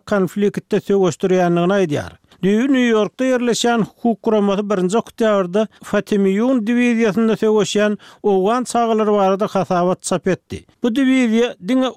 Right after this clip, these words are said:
owgan ýaragly toporlaryndan düzülen bolup, Eýranyň gollaw bermeginini, Siriýada konfliktde hökümet güýçleriniň gapdalyna söwüş alyp bardy we onuň hataryny on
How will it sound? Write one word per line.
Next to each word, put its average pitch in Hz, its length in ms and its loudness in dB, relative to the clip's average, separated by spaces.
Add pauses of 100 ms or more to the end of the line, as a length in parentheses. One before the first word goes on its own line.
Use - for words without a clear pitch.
owgan 208 520 0
ýaragly 202 420 0
toporlaryndan 226 920 0
düzülen 196 380 0
bolup, 226 280 0 (240)
Eýranyň 202 580 0
gollaw 202 320 0 (100)
bermeginini, 220 600 0 (240)
Siriýada 233 600 2
konfliktde 220 720 -2
hökümet 196 480 0
güýçleriniň 220 520 0
gapdalyna 202 560 0
söwüş 190 340 0
alyp 220 280 -2
bardy 208 220 -2
we 214 200 2 (280)
onuň 208 340 0
hataryny 214 500 0
on 196 300 0